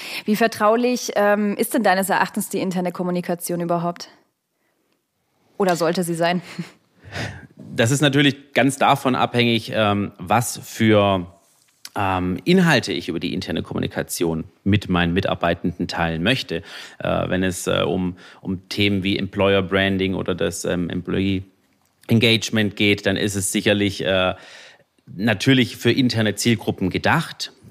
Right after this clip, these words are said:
Speaker 2: aber an der Stelle oftmals wahrscheinlich nicht so dramatisch, ähm, wenn es dann doch den Weg nach draußen findet. Wenn es aber jetzt darum geht, dass, wie ich es für den Vertriebs-, ähm, Use Case angesprochen hatte,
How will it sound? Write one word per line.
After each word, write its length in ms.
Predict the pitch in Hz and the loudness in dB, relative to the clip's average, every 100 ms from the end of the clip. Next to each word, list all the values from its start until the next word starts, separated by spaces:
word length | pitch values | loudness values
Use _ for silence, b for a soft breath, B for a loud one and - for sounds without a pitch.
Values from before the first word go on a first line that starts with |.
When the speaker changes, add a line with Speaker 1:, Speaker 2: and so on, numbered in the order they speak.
| - - | -20 -4
Speaker 2:
aber 640 | 104 101 104 101 95 - | -2 2 2 2 0 -2
an 140 | 101 95 | -4 0
der 180 | 98 | 0
Stelle 420 | 101 - 107 98 98 B B - | 0 0 2 2 0 B B -2
oftmals 500 | 107 - 110 92 - | -2 0 0 0 0
wahrscheinlich 420 | 95 - 95 92 | -2 0 -2 -2
nicht 140 | 101 - | -4 -2
so 100 | 98 | -2
dramatisch, 640 | - 92 98 98 95 92 | -2 0 0 0 -4 -2
ähm, 320 | 87 95 90 | -2 -2 -2
wenn 220 | 92 92 | -2 -2
es 120 | 92 - | -4 -4
dann 160 | 92 | -2
doch 200 | 98 98 | -2 -2
den 180 | 98 87 | -4 -2
Weg 200 | 92 - | -2 -2
nach 120 | 87 | -6
draußen 400 | - 104 156 95 | -2 0 0 -2
findet. 440 | - 92 90 90 - b b b | -6 -6 -6 -8 -14 b b b
Wenn 120 | 110 110 | 2 2
es 160 | 107 | 2
aber 220 | 104 104 | 0 2
jetzt 220 | 104 101 107 | 2 2 0
darum 220 | 95 92 | 0 0
geht, 360 | 95 120 - | 2 2 2
dass, 300 | 101 92 - _ | 0 0 -4 _
wie 180 | 87 90 | -8 -6
ich 80 | 87 | -6
es 40 | |
für 120 | - 92 | -4 0
den 160 | 92 | 0
Vertriebs-, 560 | 90 92 120 123 - - | 0 2 4 4 0 -2
ähm, 240 | 110 107 | 0 2
Use 340 | 98 110 101 - | 2 0 0 -2
Case 340 | 110 104 - | 0 0 0
angesprochen 680 | 110 104 104 - 107 110 101 | 0 0 -2 0 0 0 -4
hatte, 320 | 107 104 | -4 -2